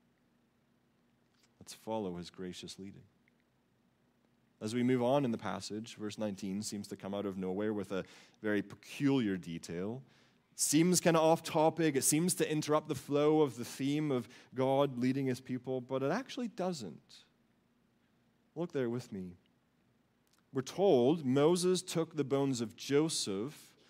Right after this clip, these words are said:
with him, for Joseph had made the sons of Israel solemnly swear, this is emph-, emphatic, saying, "God will surely visit you," another emphatic statement,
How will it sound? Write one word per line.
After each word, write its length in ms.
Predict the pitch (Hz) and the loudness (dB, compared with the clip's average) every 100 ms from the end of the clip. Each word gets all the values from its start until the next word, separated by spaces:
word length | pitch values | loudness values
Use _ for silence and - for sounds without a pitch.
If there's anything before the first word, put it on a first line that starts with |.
| _ - | _ -4
with 340 | 131 170 - | -2 -2 -4
him, 380 | 98 87 107 160 - _ _ _ _ _ _ | -8 -6 -6 -8 -14 _ _ _ _ _ _
for 100 | 151 | -2
Joseph 380 | 143 180 208 196 | 4 6 6 4
had 140 | 185 | 4
made 220 | 160 160 156 | 6 4 4
the 80 | |
sons 380 | 151 156 147 147 | 2 2 2 2
of 140 | 139 131 | 2 2
Israel 440 | 135 123 127 120 | 0 2 4 4
solemnly 880 | - - - 165 190 170 147 127 113 | 0 -2 2 6 8 8 6 4 2
swear, 480 | - 95 90 92 101 | -2 -4 -4 -4 -6
this 180 | 107 | -6
is 140 | 104 98 | -6 -6
emph-, 420 | 90 87 - 95 _ _ _ _ 90 | -8 -10 -16 -20 _ _ _ _ -14
emphatic, 560 | 87 87 80 95 117 - - - | -10 -8 -6 -6 -8 -14 -20 -6
saying, 320 | - 139 135 | 0 4 4
"God 200 | 139 147 | 8 8
will 140 | 135 123 | 8 6
surely 760 | - - 220 233 233 165 120 | 2 0 4 8 10 8 6
visit 240 | 107 95 | 2 -2
you," 200 | 90 98 | -4 -4
another 260 | 98 101 95 | -4 -4 -4
emphatic 580 | 95 85 - 90 85 80 | -6 -10 -10 -8 -6 -8
statement, 680 | - - 80 69 101 135 | -12 -12 -12 -10 -10 -10